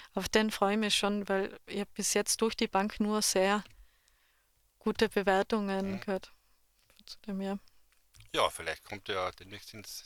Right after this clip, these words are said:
Speaker 2: Leokind Cinematograph. Da gibt's ein ganz, äh, spannendes Programm. Äh, je-, jeder, jeder soll sich auf der Homepage nachschauen, aber es gibt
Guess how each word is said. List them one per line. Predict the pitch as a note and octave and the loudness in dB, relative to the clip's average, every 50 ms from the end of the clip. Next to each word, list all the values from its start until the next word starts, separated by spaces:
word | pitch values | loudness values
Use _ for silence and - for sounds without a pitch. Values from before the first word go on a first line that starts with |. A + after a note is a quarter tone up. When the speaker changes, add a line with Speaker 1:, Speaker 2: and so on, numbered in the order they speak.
| - - | -12 -8
Speaker 2:
Leokind | G2 - - - - A#2 G#2+ | -8 -8 -8 -10 -14 -10 -10
Cinematograph. | - - B2+ B2+ - - A#2 A2+ G#2+ - B2 A2+ - - B2+ G#2 - - - - _ _ - - - - - - - - - | -10 -10 -10 -12 -10 -10 -10 -8 -8 -8 -8 -6 -2 -2 -2 -2 -2 -4 -10 -14 _ _ -20 -20 -20 -20 -20 -20 -20 -20 -14
Da | - G#2+ | -12 -12
gibt's | G#2+ - - - | -10 -8 -8 -6
ein | A2+ G2+ | -6 -6
ganz, | G2 G2 - - - | -8 -6 -6 -6 -4
äh, | G2+ G2 G2 G2+ - _ _ _ _ | -4 -6 -8 -10 -12 _ _ _ _
spannendes | - - - - B2 A#2 B2 A#2+ A2+ A2 A2 A2 - - - | -12 -6 0 0 2 2 0 -4 -4 -4 -4 -4 -6 -8 -10
Programm. | - - G2+ - - F2 F#2 A#2 D#3 D#3+ D3 A#2+ - _ _ _ - | -8 -10 -10 -4 0 0 0 0 0 -6 -16 -16 -20 _ _ _ -10
Äh, | G2 G2 G2+ G2 F#2+ F#2+ | -6 -4 -4 -4 -6 -8
je-, | F#2 F#2+ - | -14 -16 -12
jeder, | F#2+ F#2+ F#2+ F#2+ G#2 | -6 -4 -2 -2 -2
jeder | G#2 G2+ G#2 G#2+ | -2 -2 -2 -2
soll | - - B2+ A2+ | -2 -4 -6 -8
sich | - A#2 | -8 -8
auf | A2 - | -10 -10
der | - - | -10 -8
Homepage | G#2 A2+ - A2+ - - | -8 -8 -8 -8 -8 -4
nachschauen, | - F2+ A2+ - - - C#3 B2+ B2+ B2 | -2 -2 -2 -2 -2 -2 -2 -2 -2 -4
aber | A#2+ G#2+ G#2+ | -4 -6 -6
es | - - | -8 -10
gibt | - B2 - _ | -12 -14 -16 _